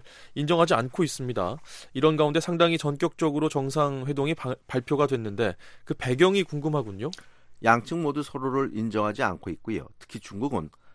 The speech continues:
Speaker 2: 타이완이 자국의 일부이며 언젠가는 군사력을 동원해서라도 합병해야 할 대상으로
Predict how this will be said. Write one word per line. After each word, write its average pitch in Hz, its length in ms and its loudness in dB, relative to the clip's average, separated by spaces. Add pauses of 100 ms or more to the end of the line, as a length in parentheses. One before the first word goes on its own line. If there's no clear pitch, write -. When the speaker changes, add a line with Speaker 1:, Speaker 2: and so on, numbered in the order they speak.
(120)
Speaker 2:
타이완이 139 600 -2
자국의 123 520 -4
일부이며 98 640 -4 (280)
언젠가는 120 720 -2
군사력을 123 600 -2
동원해서라도 107 800 -2
합병해야 120 600 -4
할 107 100 -2
대상으로 92 720 -2